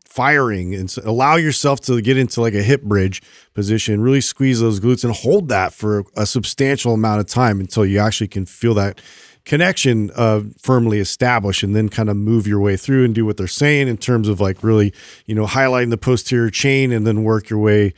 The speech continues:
through the rest of the legs, or even avoid, you know, more of the quad type of exercises. But, uh, I mean, that's really, you just have to, like,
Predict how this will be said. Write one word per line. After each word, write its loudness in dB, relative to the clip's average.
through -4
the 0
rest -2
of -4
the -4
legs, 2
or -2
even -2
avoid, 2
you -4
know, 2
more 0
of 0
the -2
quad 0
type -2
of -2
exercises. -2
But, -6
uh, -2
I -6
mean, -2
that's 0
really, 2
you -2
just 0
have 2
to, -2
like, 0